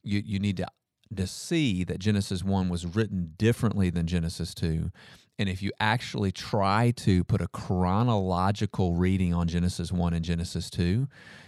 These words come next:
then they will conflict with each other. So you need to read them the way the author originally intended them to be written, uh, read,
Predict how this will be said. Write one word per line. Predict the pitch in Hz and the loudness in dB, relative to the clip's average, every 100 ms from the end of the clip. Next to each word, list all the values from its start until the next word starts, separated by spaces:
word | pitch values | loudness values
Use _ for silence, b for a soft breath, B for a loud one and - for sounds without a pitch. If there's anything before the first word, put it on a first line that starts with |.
| - | 0
then | 101 92 | 2 2
they | 95 95 | 2 0
will | 85 101 117 | 4 6 6
conflict | - 107 92 - 104 - | 4 -2 -2 -2 -4 -4
with | - 87 | -8 -8
each | 90 82 - | -8 -6 -2
other. | 131 117 78 78 85 B B B | 0 0 -2 -4 -8 B B B
So | - 110 | -6 -4
you | 92 95 | -2 0
need | 98 | -2
to | 90 | -2
read | 85 85 95 120 131 | -6 -4 0 2 0
them | 101 87 | 0 -2
the | 85 | -2
way | 85 87 | -2 -2
the | 85 - | -4 -4
author | 95 92 98 92 | 0 0 0 0
originally | 87 82 95 95 87 82 | 0 2 0 2 0 0
intended | 80 80 - 135 147 101 78 | -2 -4 0 2 4 2 0
them | 85 80 | -4 -2
to | 80 | -6
be | 78 78 80 80 | -6 -6 -6 -8
written, | - 95 110 - | -2 0 0 -2
uh, | 98 | -2
read, | 85 98 82 80 | 0 0 -2 -6